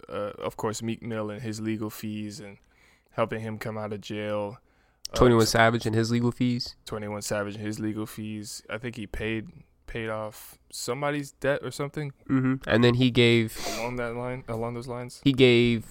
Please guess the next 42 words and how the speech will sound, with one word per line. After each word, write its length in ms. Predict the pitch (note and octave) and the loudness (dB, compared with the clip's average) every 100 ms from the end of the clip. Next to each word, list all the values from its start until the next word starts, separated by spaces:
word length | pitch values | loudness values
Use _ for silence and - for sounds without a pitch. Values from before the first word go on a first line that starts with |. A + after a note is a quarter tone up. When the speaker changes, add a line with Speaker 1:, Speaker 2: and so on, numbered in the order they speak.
| - | 4
Speaker 2:
what, 300 | A#2 G2+ - - | 6 6 2 -16
fifteen 920 | - - - C3 - - D3 C3 A2+ | -20 -14 2 2 2 2 4 4 4
mil? 360 | A2 A#2+ D#3 F3+ - _ _ _ _ - | 8 8 8 2 -8 _ _ _ _ 4
Speaker 1:
That's 220 | C3 C3+ | 4 4
the 80 | - | -2
part 280 | - A#2+ G2 | -4 -4 -2
I 80 | G2+ | -2
don't 220 | A2 G2+ | -4 -6
know 80 | G#2 | -8
how 160 | G#2 | -6
true 280 | G2 - A2 | -6 -6 -6
that 140 | G2+ G#2 | -6 -8
is. 200 | F#2+ - | -8 -2
I 100 | G#2+ | -2
did 240 | A2 C3 | 0 -2
see 180 | C3 - C3 | 0 2 6
Speaker 2:
I'm 120 | C#3+ | 8
not 60 | C#3+ C#3+ | 8 8
Speaker 1:
something 40 | |
Speaker 2:
sure. 100 | C#3 | 8
Speaker 1:
along 100 | A#2+ | 10
Speaker 2:
I've 120 | A#2 | 10
Speaker 1:
those 100 | C3+ C#3 | 8 4
lines. 120 | C3+ | 8
Speaker 2:
seen 180 | C#3+ E3 | 10 10
it 160 | D3+ | 8
circulating 580 | - C#3 C#3 C#3 C3 C3 | 6 6 8 8 8 8
around, 280 | A#2 A#2+ A2 | 8 8 8
but 100 | A2+ | 6
he 80 | C#3+ | 4
gave, 160 | D#3+ | 6
like, 180 | C#3+ A#2 | 6 4
fifteen 500 | - B2+ B2 C#3+ B2+ | 4 4 4 2 4
mil 200 | A#2 B2 | 8 8
to, 60 | A2+ | 8
like, 200 | A2 G#2+ | 4 6
all 200 | F#2+ A2+ | 6 8
of 60 | A2+ | 6
Nipsey's 380 | A2+ - A2 - | 4 2 -2 0
kids 320 | G#2 A2+ C3 | 2 2 2
or 80 | C3 | 2
something 220 | C3+ | 2